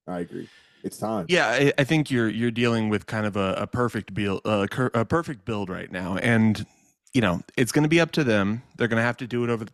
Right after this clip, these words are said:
Speaker 2: the course of the next, whatever we have, three months or so. And they're gonna have to, they're gonna have to work, they're gonna have to bring this to a, a, a, a sharp point, because we have seen this already. I don't think it had a chance to get very personal.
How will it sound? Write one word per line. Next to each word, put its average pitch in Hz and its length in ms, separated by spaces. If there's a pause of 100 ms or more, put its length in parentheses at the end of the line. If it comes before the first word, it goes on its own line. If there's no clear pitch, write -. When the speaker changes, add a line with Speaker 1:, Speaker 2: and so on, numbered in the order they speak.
(140)
Speaker 2:
the 110 120
course 110 320
of 104 60
the 98 100
next, 95 500 (920)
whatever 95 260
we 101 120
have, 98 260
three 104 240
months 98 380
or 95 80
so. 95 320 (1120)
And 127 120
they're 131 80
gonna 131 160
have 139 240
to, 120 280
they're 120 180
gonna 160 140
have 214 160
to 170 100
work, 135 320
they're 135 120
gonna 143 140
have 175 220
to 170 80
bring 151 340
this 131 380 (140)
to 127 340
a, 107 100
a, 110 200 (480)
a, 107 120
a - 40
sharp - 540
point, - 540
because 120 600 (100)
we 135 180
have 208 220
seen 104 220
this 98 180
already. 98 460 (720)
I 139 120
don't 220 240
think 160 200
it 156 100
had 156 200
a 151 80
chance 170 400
to 127 80
get 101 180
very 101 240
personal. 143 600